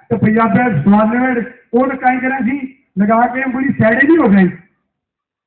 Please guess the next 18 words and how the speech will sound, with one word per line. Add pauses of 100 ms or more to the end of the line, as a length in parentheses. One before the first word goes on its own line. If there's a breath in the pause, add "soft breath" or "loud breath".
(640)
ਉਹ
ਕਹਿੰਦੇ
ਪੰਗਾ
ਲਿੱਤੇ
ਬੜੇ, (400)
ਪਰ
ਆਪੇ
ਉਹਨਾਂ
ਨੂੰ
ਨੋ-, (260)
ਵੀ
ਤਾਂ
ਨਹੀਂ, (340)
ਦੂਜੇ
ਕੰਮ
ਸਾਰੇ
ਕਰਾਂ
ਆਪਾਂ,